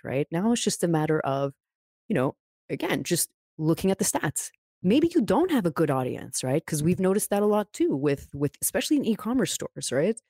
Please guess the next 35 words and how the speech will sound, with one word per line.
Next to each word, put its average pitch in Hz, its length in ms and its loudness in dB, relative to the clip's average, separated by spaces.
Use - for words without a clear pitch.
E-commerce 202 500 2
stores, 151 320 0
you 156 100 -4
know, 147 60 0
we 156 80 2
started 180 340 -2
to 151 80 -2
notice 147 280 2
a, - 160 -4
um, 135 320 -4
a 139 160 -10
big 202 360 0
problem 131 480 -4
with 135 300 -2
audiences 131 840 -4
when, 131 540 -4
um, 135 460 -2
people 190 240 2
started 156 380 2
jumping 160 480 2
on 147 320 2
the 139 240 0
Wheelio 180 540 4
bandwagon, 180 880 2
you 156 120 -2
know, 165 140 4
the 143 340 0
spin 175 560 2
to - 120 0
win 165 440 4
type - 220 -2
of 165 80 0
band, 180 320 0
uh, 160 320 -2
that, 151 280 0